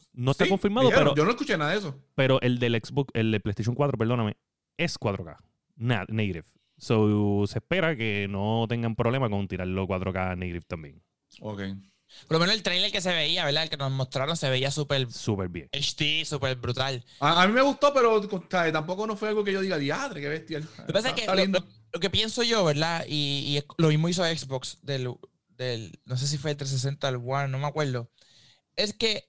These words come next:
Speaker 3: antes tenía un, PlayStation tenía una fórmula ya que funcionaba y quizás complicarla ahora es medio peligroso, ¿verdad? Porque se veía, no se veía tan easy, user friendly, ¿me entiendes?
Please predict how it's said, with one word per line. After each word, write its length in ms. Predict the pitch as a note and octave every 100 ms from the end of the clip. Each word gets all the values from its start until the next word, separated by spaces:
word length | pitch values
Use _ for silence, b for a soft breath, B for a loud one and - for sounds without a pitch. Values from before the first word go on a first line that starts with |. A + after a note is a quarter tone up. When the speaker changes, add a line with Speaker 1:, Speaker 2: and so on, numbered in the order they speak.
| -
Speaker 3:
antes 300 | F#3+ F#3+ A3
tenía 260 | A3 G#3 G#3
un, 160 | G3+ - - -
PlayStation 300 | F3 E3+ F#3
tenía 180 | G3 G3
una 80 | F#3+
fórmula 340 | G3+ F#3+ F#3+
ya 100 | F#3
que 100 | F#3
funcionaba 720 | F3 F#3 F#3+ F3+ D#3+ C#3 C#3+ _ _ _ _ _ _ _ _ -
y 120 | E3+
quizás 360 | - E3 F3
complicarla 760 | - G3+ F#3 F#3 D#3 E3+ F3+ F3+
ahora 320 | F3+ F3+ E3
es 60 | E3 -
medio 220 | E3+ E3
peligroso, 560 | E3 D3+ C#3+ D3+ C3+ B2
¿verdad? 240 | B2+ D3
Porque 180 | C#3 C3+
se 140 | C#3
veía, 240 | C3 C3+ F#3+
no 100 | E3+
se 120 | -
veía 180 | G4+ G#4
tan 360 | A#3+ G3 E3 -
easy, 320 | F3+ E3 D3+ - _ _
user 260 | E3+ E3 C3+
friendly, 420 | - G#3 F#3+ C3
¿me 60 | B2+
entiendes? 440 | C3+ G3+ C3+ B2+